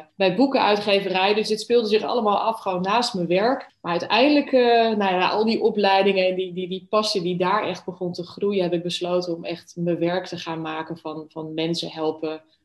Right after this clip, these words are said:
vertragen en ontspannen. En dus eerst dus heel erg in de algemene zin, gewoon voor iedereen die, die op zoek was naar meer, eh, naar, naar verstilling, naar vertraging, ontspanning. En, eh,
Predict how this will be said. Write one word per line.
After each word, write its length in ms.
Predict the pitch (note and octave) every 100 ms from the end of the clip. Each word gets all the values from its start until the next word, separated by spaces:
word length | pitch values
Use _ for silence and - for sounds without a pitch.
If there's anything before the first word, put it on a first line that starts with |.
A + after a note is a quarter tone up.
| _
vertragen 720 | - E3+ - F3 E3+ F3 - -
en 180 | E3
ontspannen. 640 | - D#3 - - D#3 D3 C#3+
En 120 | F3
dus 120 | F3+ F3+
eerst 300 | G3 G#3 G3+
dus 140 | F3
heel 280 | F3 G3+ G3
erg 140 | F3
in 80 | F3+
de 80 | F3
algemene 600 | G#3 C4 A#3+ A3 A3 G#3
zin, 340 | F#3+ A3+ A#3
gewoon 240 | - E3+ D#3+
voor 180 | F3 -
iedereen 560 | A3 F3+ F3+ G#3+ A3+
die, 200 | G3 F#3+
die 340 | F3+ F3+ F3+ F3+
op 180 | - F3
zoek 240 | - A3
was 240 | F3+ F#3 F3+
naar 200 | F3 E3+
meer, 360 | F3 F3 E3+
eh, 220 | E3 D#3+ D#3+
naar, 140 | E3
naar 220 | E3 D#3+
verstilling, 560 | - F3+ - G3 F#3 F3
naar 160 | D#3+ -
vertraging, 680 | F3 F3+ F3+ F3 E3+ E3
ontspanning. 640 | E3 E3 - E3+ D#3+ D#3+ D#3+ _
En, 300 | - D#3 D#3
eh, 640 | D#3 D3+ D#3 D#3 D3+ D3+